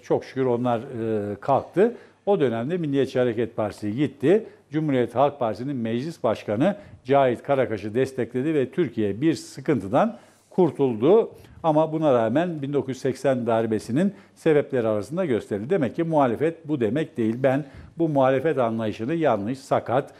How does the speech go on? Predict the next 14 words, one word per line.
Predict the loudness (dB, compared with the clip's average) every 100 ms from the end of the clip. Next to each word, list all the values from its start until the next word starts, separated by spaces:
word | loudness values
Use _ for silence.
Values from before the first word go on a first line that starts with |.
| -20 _ -2
ve, | 0 2 0
e, | 0 0 0 0 0
bence, | 0 0 2 2 0 -2
e, | -2 -2 0
bir | 0
an | 0
önce | 0 -2 0
değiştirilmesi | 0 0 -4 -2 -2 0
gereken | 0 0 0 -2 -2 -12 -20 0
bir | 0 2 0
anlayış | 2 2 0 -2
olarak | 0 2 0 0
görüyorum. | 0 0 -2 -4 0
Tabii | 2 2